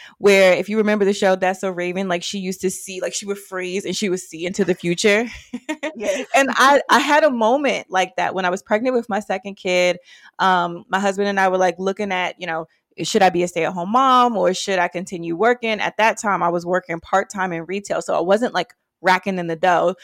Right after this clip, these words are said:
Speaker 1: So we're trying to figure out, okay, how, should we do daycare? What should we do? And that's when we started crunching the numbers, and that's when we realized how much debt we had. But in that That's So Raven moment, like, I saw two visions. I saw what my life would look like if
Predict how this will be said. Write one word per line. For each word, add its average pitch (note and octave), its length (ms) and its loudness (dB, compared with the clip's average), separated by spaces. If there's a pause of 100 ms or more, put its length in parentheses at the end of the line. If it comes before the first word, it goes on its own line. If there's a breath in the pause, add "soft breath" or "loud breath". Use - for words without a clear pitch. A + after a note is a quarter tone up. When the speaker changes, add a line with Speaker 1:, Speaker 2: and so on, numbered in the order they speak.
(160 loud breath)
Speaker 1:
So G#3 140 -2
we're A3 80 0
trying A3 180 0
to A#3 60 -2
figure G3+ 220 0
out, F3 80 6
okay, E3+ 200 0
how, F3 300 -6
should G#3 220 -2
we F3+ 180 -8
do D#3+ 200 -8
daycare? C4 480 4
What A3+ 140 4
should A3+ 140 -4
we G#3 80 -8
do? E3+ 180 -4
And E3 140 -8
that's A3 220 0
when E4+ 60 -8
we E4 60 -6
started A3 260 -2
crunching G#3+ 300 -4
the F#3+ 80 -4
numbers, F3 320 -2
and E3+ 100 -6
that's E3+ 200 -4
when F#3+ 100 -10
we E3 80 -8
realized E3+ 500 -2
how E3 140 -2
much D#3+ 300 -8
debt - 200 -4
we G#3+ 140 -8
had. A#3 360 -2 (460 loud breath)
But - 140 4
in A#3+ 140 2
that C4+ 260 -2
That's G#3 260 4
So G3+ 120 2
Raven F#3 400 0
moment, F3 400 -4
like, F3+ 140 -4
I F#3 100 2
saw G#3+ 260 4
two G3+ 320 -6
visions. D#3 440 -6
I F3+ 100 4
saw F3+ 400 2 (300 soft breath)
what F#3 280 2
my A#3 140 2
life F#3 340 0
would F3+ 160 -4
look D#3+ 180 -4
like F#3+ 320 0
if F3+ 140 -6